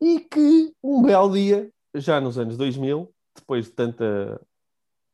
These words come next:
coisa que viveu, comprou um quadro de uma fulana que foi à galeria e que disse: "Ouçam, eu tenho aqui um Rothko, que é de um colecionador privado,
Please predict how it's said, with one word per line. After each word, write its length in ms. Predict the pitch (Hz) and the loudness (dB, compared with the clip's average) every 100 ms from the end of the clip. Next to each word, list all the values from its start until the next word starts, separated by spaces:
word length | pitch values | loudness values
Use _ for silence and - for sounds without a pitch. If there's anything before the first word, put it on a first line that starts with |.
| _ - | _ -6
coisa 260 | 110 107 | -6 -6
que 100 | - | -4
viveu, 560 | 117 110 127 143 175 _ _ _ _ _ _ _ _ _ _ _ _ - | -2 0 2 0 -2 _ _ _ _ _ _ _ _ _ _ _ _ 0
comprou 800 | 247 226 208 220 214 214 220 240 | 2 2 2 4 6 4 -2 -6
um 60 | |
quadro 320 | - 131 127 147 | 2 2 2 -2
de 60 | |
uma 140 | 190 175 | -4 -4
fulana 380 | - 117 107 | -4 -4 -4
que 120 | 120 - | -10 -6
foi 180 | 147 | -2
à 80 | 139 | 0
galeria 640 | 139 151 147 156 165 180 185 _ _ _ _ | 0 -2 -2 -2 -4 -6 -10 _ _ _ _
e 80 | 160 | -8
que 160 | 160 139 | -6 -4
disse: 580 | 151 170 - - - _ - | -4 -4 -8 -16 -20 _ -2
"Ouçam, 480 | 196 - 110 107 _ | -2 -2 -6 -8 _
eu 120 | 185 202 | -6 -4
tenho 280 | 202 202 | -4 -4
aqui 200 | 196 214 | -4 -4
um 140 | 202 185 | -2 0
Rothko, 580 | 156 160 - - 175 196 - - _ _ _ _ - - | 0 0 -6 -8 -8 -8 -14 -20 _ _ _ _ -18 -4
que 100 | 151 | 0
é 200 | 156 175 | 2 2
de 80 | 156 | 2
um 60 | 151 | -2
colecionador 500 | 151 143 147 143 143 | -4 -4 -2 -2 -2
privado, 880 | 139 117 113 139 160 160 139 117 | -6 -2 2 4 4 4 2 -4